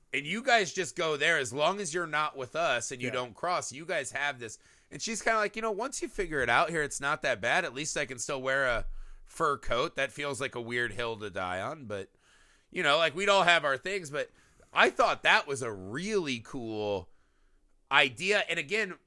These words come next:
Speaker 1: pairing that with what Cuervo's trying to do, becoming this kinda, like, propaganda, becoming a theocrat himself. I thought
Speaker 2: Yeah.
Speaker 1: that w-,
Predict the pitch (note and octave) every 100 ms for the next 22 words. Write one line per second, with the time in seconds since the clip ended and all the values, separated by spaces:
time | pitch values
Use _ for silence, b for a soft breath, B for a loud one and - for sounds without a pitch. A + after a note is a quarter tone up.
0 | - F#3 G#3 G#3 F3 E3+ D#3 - D3 C3+
1 | C3 - - D#3+ F#3 D#3 A#2+ G#2 - A2
2 | G#2 G2 F#2+ F#2 F#2 F2+ F#2 - - _
3 | - C#3+ D#3+ D3+ C3+ B2+ E3 D3 C3+ B2+
4 | A2 - _ - C3+ B2+ G#2+ B2 B2+ B2+
5 | B2 A#2+ A#2 G#2 _ _ _ _ - C3
6 | - D3 C#3 A#2 C#3+ C3+ G2+ C3 A#2 G#2
7 | F#2 C3 D#3+ D#3+ E3 A#3+ A#3 G3 F#3+ C3+
8 | D3+